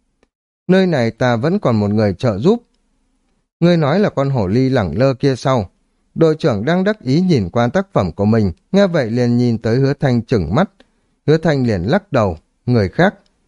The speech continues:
Đội trưởng có chút kinh ngạc nhìn kỹ Hứa Thanh một chút, lại suy tư một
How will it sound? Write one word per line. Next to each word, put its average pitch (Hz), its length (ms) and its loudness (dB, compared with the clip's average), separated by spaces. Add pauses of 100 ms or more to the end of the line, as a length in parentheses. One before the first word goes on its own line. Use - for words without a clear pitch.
(440)
Đội 160 180 2
trưởng 143 260 -4
có 170 100 -6
chút 233 260 -2
kinh 208 200 2
ngạc 127 280 -2
nhìn 135 240 0
kỹ 190 200 0
Hứa 170 140 2
Thanh 165 260 -2
một 92 180 -4
chút, 226 320 0
lại 123 280 0
suy 135 220 -2
tư 135 220 0
một 110 220 0